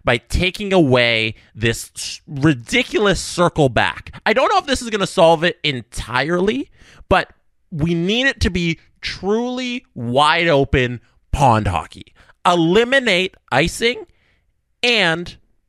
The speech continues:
offsides in three-on-three overtime. That's the rule we need to change. That's what we need to fix. We're gonna enhance the most exciting part of the game. We need to open it up even more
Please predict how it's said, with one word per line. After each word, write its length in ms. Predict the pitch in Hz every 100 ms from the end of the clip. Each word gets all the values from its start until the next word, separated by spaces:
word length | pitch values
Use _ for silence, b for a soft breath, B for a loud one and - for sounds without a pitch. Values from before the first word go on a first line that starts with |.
| _ _ -
offsides 540 | 135 127 - 104 98
in 120 | 95
three-on-three 420 | 95 98 92 95
overtime. 400 | 80 - - - -
That's 220 | 170 180
the 100 | 180
rule 180 | 175 165
we 120 | 147
need 180 | 143 127
to 60 |
change. 240 | 131 107 92
That's 240 | 127 139
what 120 | 147
we 120 | 131
need 80 | 123
to 80 | 110
fix. 360 | - 87 - - -
We're 200 | 131 165
gonna 180 | 208 247
enhance 640 | 160 135 139 151 156 -
the 160 | 131 127
most 340 | 127 147 -
exciting 540 | 123 - 143 139 123 107
part 220 | 117 98
of 100 | -
the 60 |
game. 260 | 80 104 90 - _ _
We 160 | 123 156
need 140 | 202
to 100 | 220 -
open 280 | 165 170 170
it 140 | 156
up 220 | 147 156 -
even 360 | 147 135 120
more 640 | 110 120 139 123 87 85